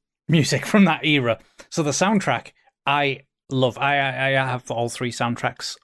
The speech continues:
on my P C. Um, I do cycle them quite regular. Uh, all three soundtracks, I mean,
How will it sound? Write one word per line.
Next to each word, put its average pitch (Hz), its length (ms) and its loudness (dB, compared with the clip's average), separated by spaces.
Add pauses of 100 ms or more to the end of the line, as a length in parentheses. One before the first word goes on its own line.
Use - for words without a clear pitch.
on 123 120 -4
my 117 120 -4
P 123 220 -6
C. 190 320 0 (840)
Um, 120 420 -2
I 120 100 -6
do 120 200 -6
cycle 120 400 -4
them 127 300 -4
quite 123 300 -2
regular. 139 460 -2 (1120)
Uh, 117 300 -2
all 143 140 2
three 135 160 -6
soundtracks, 123 460 -4
I 123 60 -12
mean, 117 360 -8